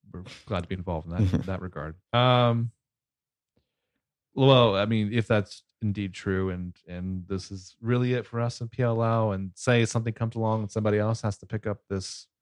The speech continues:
Speaker 1: mantle, I hope it was worthwhile shoes to fill.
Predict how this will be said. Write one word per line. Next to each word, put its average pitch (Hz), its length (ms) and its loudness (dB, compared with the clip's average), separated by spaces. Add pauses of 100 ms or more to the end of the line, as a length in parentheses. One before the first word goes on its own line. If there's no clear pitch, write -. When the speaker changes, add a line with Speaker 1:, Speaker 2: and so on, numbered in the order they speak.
(360)
Speaker 1:
mantle, 104 480 -2
I 87 260 -6
hope - 380 2 (100)
it 123 200 -2
was 113 580 0 (1200)
worthwhile 101 680 0
shoes 92 400 -4
to - 100 -14
fill. - 260 -18